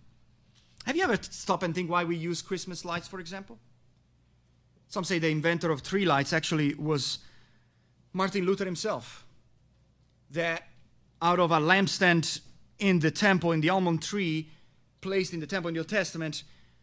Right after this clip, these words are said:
came a fulfillment in the New Testament, that Jesus co-, comes himself, calling himself the light of the world. We saw in our study of the Gospel of John throughout the past months, remember?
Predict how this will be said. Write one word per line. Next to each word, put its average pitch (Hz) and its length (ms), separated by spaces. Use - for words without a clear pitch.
came 190 220
a 160 60
fulfillment 185 600
in 165 100
the 170 100
New 156 100
Testament, 156 760
that 151 120
Jesus 190 280
co-, 220 280
comes 180 640
himself, 175 580
calling 196 380
himself 165 460
the 170 100
light 175 300
of 156 120
the 156 80
world. 151 580
We 151 60
saw 165 160
in 160 100
our 139 80
study 160 360
of 143 160
the 143 80
Gospel 156 340
of 143 60
John 160 240
throughout 156 200
the 127 60
past 156 260
months, 160 280
remember? 165 340